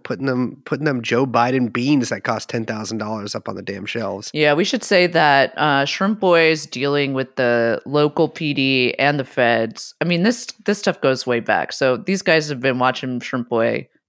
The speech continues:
Speaker 2: basically since seventy-seven.
Speaker 1: Yeah, yeah, exactly. And so he, he gets a job. I mean, this, you know, <sighs> Jesus, he gets a job.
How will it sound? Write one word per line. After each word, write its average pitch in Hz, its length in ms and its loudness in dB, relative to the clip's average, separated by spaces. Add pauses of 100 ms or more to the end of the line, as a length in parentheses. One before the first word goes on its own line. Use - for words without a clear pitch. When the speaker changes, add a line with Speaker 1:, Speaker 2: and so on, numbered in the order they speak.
Speaker 2:
basically 190 580 2
since 117 500 -4 (180)
seventy-seven. 90 720 -6 (300)
Speaker 1:
Yeah, 135 400 2
yeah, 123 260 2
exactly. 113 540 -2
And 120 100 -4
so 196 120 2
he, 226 280 0
he - 220 0
gets 247 300 -2
a 208 40 8
job. 110 540 0 (680)
I 175 40 0
mean, 190 160 4
this, 208 300 2
you 143 200 2
know, 113 140 0 (140)
<sighs> - 140 -12
Jesus, 107 380 -4
he 208 120 2
gets 302 180 2
a 262 80 2
job. 127 480 0